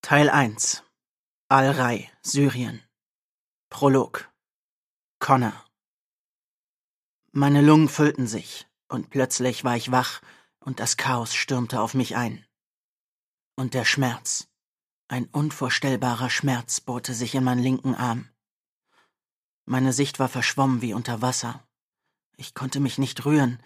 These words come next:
weil etwas Schweres auf meiner Brust lag und mich zu Boden drückte. Ich bekam kaum Luft unter dem Gewicht, konnte nur flach atmen.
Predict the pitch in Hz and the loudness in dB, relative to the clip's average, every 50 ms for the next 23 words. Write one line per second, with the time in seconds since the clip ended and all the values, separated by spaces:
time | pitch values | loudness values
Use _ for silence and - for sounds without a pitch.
0 | _ _ _ _ _ _ _ - - 127 120 131 - - 131 117 - - - 147 | _ _ _ _ _ _ _ -10 -8 -8 -8 -8 -8 -8 -6 -6 -4 -2 0 0
1 | 139 131 - 120 - - - - - 127 123 117 117 117 120 123 135 - - - | 0 0 0 -4 -8 -8 -10 -8 -6 -4 -2 -2 -4 -2 -2 -2 -2 -2 -2 -4
2 | 131 123 131 - - 135 131 - 131 - - - 143 117 135 131 127 - 123 117 | -4 -4 -4 -6 -8 -8 -8 -8 -8 -6 -4 -4 -4 -2 0 -2 0 0 -2 -2
3 | 107 110 113 - - - - - - _ _ _ _ _ _ _ _ _ _ _ | -2 -6 -8 -8 -10 -14 -14 -14 -16 _ _ _ _ _ _ _ _ _ _ _
4 | _ _ _ _ _ _ _ _ _ _ - - - - - - - 113 120 117 | _ _ _ _ _ _ _ _ _ _ -20 -20 -18 -16 -12 -10 -6 -6 -6 -4
5 | 110 - 131 127 127 131 123 127 123 - - 117 120 123 123 123 120 120 113 117 | -4 -2 0 0 2 2 2 0 -2 -4 -10 -10 -8 -6 -4 -4 -4 -2 -4 -4
6 | 101 113 110 - - - - _ _ _ _ _ _ _ _ - - - 135 - | -6 -6 -8 -8 -10 -12 -16 _ _ _ _ _ _ _ _ -16 -16 -14 -10 -6
7 | 131 127 131 127 120 - - 135 127 120 - - - 123 120 - 123 127 - | -4 -2 -2 -2 -2 -2 0 0 0 0 -2 -6 -6 -6 -6 -6 -10 -14 -14